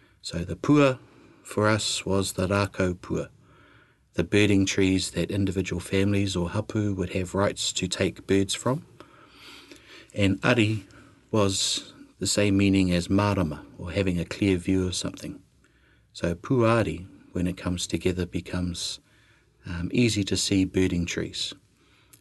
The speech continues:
And puari was a name also that was brought from, from our pā, um,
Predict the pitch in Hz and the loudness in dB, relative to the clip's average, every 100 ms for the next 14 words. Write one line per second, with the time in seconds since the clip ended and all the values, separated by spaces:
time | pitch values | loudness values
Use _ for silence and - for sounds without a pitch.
0 | _ _ 95 85 85 - 107 101 95 90 | _ _ -6 -2 -2 -2 0 2 4 2
1 | 87 85 87 87 85 87 85 - 85 82 | 0 -2 -2 -2 -2 -4 -4 -2 0 0
2 | 87 85 82 - - - _ - 95 - | -2 -4 -6 -6 -6 -10 _ -2 0 0
3 | - 85 87 87 85 - 90 87 90 90 | -4 -2 0 -2 -4 -8 -4 0 0 -4
4 | - 117 135 - - _ - _ _ _ | -4 -4 -4 -12 -20 _ -20 _ _ _
5 | _ _ - 90 90 90 92 | _ _ -8 -4 -2 -2 -4